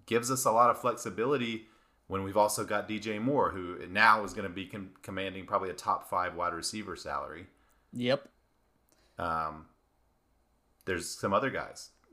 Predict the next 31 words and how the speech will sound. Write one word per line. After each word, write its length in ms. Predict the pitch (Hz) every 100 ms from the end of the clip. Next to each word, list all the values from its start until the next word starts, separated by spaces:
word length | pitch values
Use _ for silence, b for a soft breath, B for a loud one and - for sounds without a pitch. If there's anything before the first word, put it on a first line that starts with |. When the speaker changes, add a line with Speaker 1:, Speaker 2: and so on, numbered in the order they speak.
| 101
Speaker 1:
th-, 120 | 92
you 80 | 98
know, 100 | 85
that 120 | 82
are 60 | 85
gonna 140 | 85 82
come 180 | 98
up 140 | 90 -
soon 260 | 92 87
too. 240 | 82 107 85
So 360 | - 101 87 73 _ _ _ _ _ _ _ _ - -
it 80 | 110
just 180 | 110 127
gives 180 | 139 147
a 60 | 131
lot 180 | 127
of 120 | 123 -
flexibility. 680 | 117 - 101 107 117 90 - b b b b _
I, 100 | 117
th-, 260 | - 123 160
I 140 | - 131
can't 240 | - 160
find 220 | 196 185
anything 340 | 185 185 170 139
not 220 | 143 -
to 80 | 151
like 240 | 131 156
about 260 | 87 85 -
this 140 | 80
deal. 200 | - 73 - b b b b -
Speaker 2:
No, 300 | 196 214